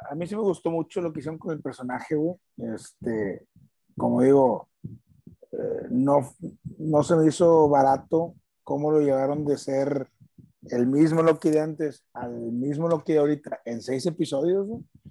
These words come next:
Este, se me hace muy interesante todo lo que pasa en lo de la línea del tiempo y que si, que tienen que regresar, este, antes de que se,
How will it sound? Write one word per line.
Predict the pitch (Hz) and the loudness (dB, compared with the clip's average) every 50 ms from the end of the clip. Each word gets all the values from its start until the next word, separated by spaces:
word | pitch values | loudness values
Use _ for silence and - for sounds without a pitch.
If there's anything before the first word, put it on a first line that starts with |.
| _ _ _ - _ - _ - | _ _ _ -20 _ -20 _ -14
Este, | 117 117 113 - - - _ _ _ 120 117 113 110 107 104 101 98 - - _ _ _ _ _ _ - - - | -12 -12 -12 -12 -14 -18 _ _ _ -12 -10 -10 -8 -10 -10 -12 -14 -16 -20 _ _ _ _ _ _ -20 -20 -16
se | - - | -10 -8
me | 120 - | -6 -6
hace | 226 220 160 151 | -4 -4 -4 -2
muy | 151 151 156 170 175 185 185 | 0 2 2 2 4 4 4
interesante | 185 175 160 - 165 147 139 135 143 143 151 147 165 156 | 2 0 0 0 0 0 0 0 -2 -4 -6 -6 -6 0
todo | - 160 165 | 2 2 2
lo | 165 156 | 2 0
que | 165 | -2
pasa | 151 - - 143 123 - 147 | -6 -2 -4 -4 -2 -2 -2
en | 151 151 151 147 | -2 -2 -2 -2
lo | 143 139 135 127 | -2 -2 -2 -2
de | 127 127 | -2 -2
la | 123 123 | -4 -4
línea | 123 123 135 143 151 151 | -6 -6 -6 -6 -6 -4
del | 147 139 135 120 | -4 -4 -6 -8
tiempo | - 139 131 131 131 127 - - 135 127 - - _ - - - _ - | -8 -8 -6 -6 -6 -8 -6 -6 -8 -8 -8 -12 _ -20 -20 -18 _ -8
y | 135 120 | -8 -2
que | - - 147 135 | 2 4 4 4
si, | 123 143 139 135 135 135 127 | 4 2 2 2 2 0 0
que | 127 139 127 | -2 -4 -2
tienen | 143 147 151 151 | 0 0 -2 0
que | 151 - | 0 2
regresar, | 160 160 156 131 147 147 147 151 156 156 151 _ _ _ _ _ _ _ - | 4 4 4 4 4 4 4 4 2 0 -4 _ _ _ _ _ _ _ -10
este, | - 143 131 123 - - - - 139 | -6 -4 -4 -4 -6 -10 -4 -2 -2
antes | 131 135 143 156 | -2 -2 -2 -4
de | 156 156 156 | -4 -4 -2
que | - 147 | -2 -4
se, | 131 - 147 139 131 131 127 127 123 120 117 113 110 110 | -2 0 0 0 2 2 0 0 -2 -4 -6 -8 -10 -14